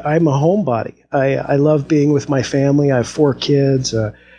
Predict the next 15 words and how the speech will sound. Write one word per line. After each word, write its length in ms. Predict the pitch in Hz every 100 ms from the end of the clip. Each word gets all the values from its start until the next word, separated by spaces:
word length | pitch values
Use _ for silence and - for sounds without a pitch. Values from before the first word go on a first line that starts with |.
| _ -
uh, 300 | 123 123 123
a 40 | 127
wonderful 400 | 123 143 135 131
wife, 500 | 127 131 135 131 -
and, 360 | 127 117 117
uh, 140 | 117 110
I 120 | 143
was 260 | 156 156 135
just 320 | - 131 -
in 280 | - 151 147
the 240 | 147 135 127
hospital 760 | - 151 147 - 139 143 - _ _
all 380 | - 160 156 143
the 120 | 135
time. 460 | 139 156 120 104 120